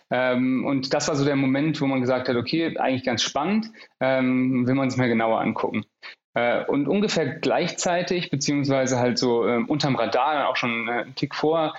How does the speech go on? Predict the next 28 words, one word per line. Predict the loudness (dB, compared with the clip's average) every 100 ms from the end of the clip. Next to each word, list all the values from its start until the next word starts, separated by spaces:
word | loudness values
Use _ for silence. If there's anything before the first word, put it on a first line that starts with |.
| -12 -4
waren | -2 0
dann | 0
halt | 0 0
auch, | 0 0 0
äh, | 0 2 0
Schoko | 0 -2 0 0 0
beziehungsweise | -2 0 0 2 2 2 2 2 2 0 _ -20 _ _ -6
in | -2 0
England | 2 2 2
letztendlich | 0 0 2
auch | 2 0 0
Reiki | 0 0
mit | 0 0
dabei, | 2 2 0 -4 -4 -2
äh, | 0 0
die | 0
dann | 0
schon | 0 0
so | 0
ein | 0
bisschen | 0 0 0 0 0
in, | 0 0
in | 0
der | 0 0
Richtung, | 0 0 0 0
ähm, | 0 0 0 -2
gearbeitet | -2 0 0 0 0 -2 0
haben, | 0 2 0